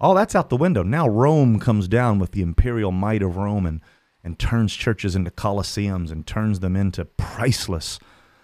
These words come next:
places of worship. Imagine if the United States government just came up and said, "You know what? We're gonna build you a four billion dollar church."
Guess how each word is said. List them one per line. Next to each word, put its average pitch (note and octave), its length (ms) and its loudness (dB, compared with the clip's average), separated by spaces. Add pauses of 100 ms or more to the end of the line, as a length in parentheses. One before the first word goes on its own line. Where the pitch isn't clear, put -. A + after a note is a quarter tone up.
(220)
places A2 380 -2
of F2+ 120 -2
worship. G#2+ 340 -2
Imagine D#4 280 0
if - 60 0
the G#2+ 60 2
United D3+ 220 2
States B2 200 0
government A2+ 380 2
just G#2 120 0
came G#2 200 -2
up G#2 100 -4
and G2 80 -6
said, G2+ 120 -2
"You D3 80 -4
know A3 60 -2
what? - 80 -8
We're G3+ 80 -2
gonna B2+ 140 -2
build A2+ 260 -2
you G2 140 -2
a D#2+ 40 -8
four A2+ 280 -2
billion G2+ 540 2
dollar F2 260 0
church." - 440 -8